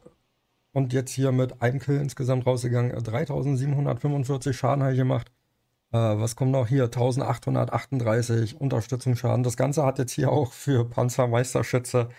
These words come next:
Hab echt so viel Schaden über dreihundert Meter gemacht, das hab ich gar nicht mitgekriegt. Ähm, und fürs Überlegenheitsabzeichen Stufe zwei gereicht. Und gleichzeitig auch noch für den ersten Platz mit tausendeinhundertachtundneunzig X P bin ich da gelandet. Trefferbild ist wunderbar da,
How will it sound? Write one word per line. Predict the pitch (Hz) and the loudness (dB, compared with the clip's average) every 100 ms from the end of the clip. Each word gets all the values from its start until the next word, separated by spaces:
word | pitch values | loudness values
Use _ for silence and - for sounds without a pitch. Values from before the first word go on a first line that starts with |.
| - _ - | -20 _ -12
Hab | 120 | -4
echt | 113 - | -4 -4
so | 95 | -10
viel | - 101 | -4 -4
Schaden | - 98 98 | 0 0 2
über | 101 | 0
dreihundert | 101 101 98 92 | 2 0 2 0
Meter | 95 113 | 0 0
gemacht, | 104 107 104 | 0 -2 -4
das | 98 | -4
hab | 104 | -4
ich | 98 | -2
gar | 92 | -2
nicht | 92 98 | 0 0
mitgekriegt. | 104 113 113 110 - _ _ _ _ _ - | 0 -2 -2 -2 -6 _ _ _ _ _ -2
Ähm, | 123 107 104 110 | 2 4 2 2
und | 147 143 151 | 2 0 -2
fürs | - 143 131 | -2 0 0
Überlegenheitsabzeichen | 135 131 127 127 117 117 117 110 104 101 | 0 0 2 2 0 -2 -2 0 2 0
Stufe | - 170 165 147 | -2 -2 -2 -2
zwei | - 131 | 0 0
gereicht. | 139 123 120 120 - _ _ _ _ _ | 2 2 0 -4 -14 _ _ _ _ _
Und | - 127 120 | 0 0 2
gleichzeitig | 101 107 - 107 104 101 | 0 0 0 0 0 0
auch | 113 | 2
noch | 104 107 | 2 0
für | - | 0
den | 104 104 | 0 0
ersten | 104 101 107 | -2 -2 -6
Platz | - 104 - | 0 0 0
mit | 104 104 | -6 -4
tausendeinhundertachtundneunzig | 107 107 107 107 117 107 107 107 113 - 113 107 104 120 110 | -4 0 0 0 0 2 0 -2 -8 -6 -2 0 0 -4 -8
X | 110 | -8
P | - 127 | -2 0
bin | 113 | 2
ich | 113 | 0
da | - | -2
gelandet. | 117 113 113 110 - _ _ _ | 0 0 0 -2 -4 _ _ _
Trefferbild | - 85 78 76 82 | -8 -8 -6 -6 -6
ist | 82 82 | -6 -4
wunderbar | 85 87 85 87 98 | -2 -2 0 0 0
da, | 73 | -2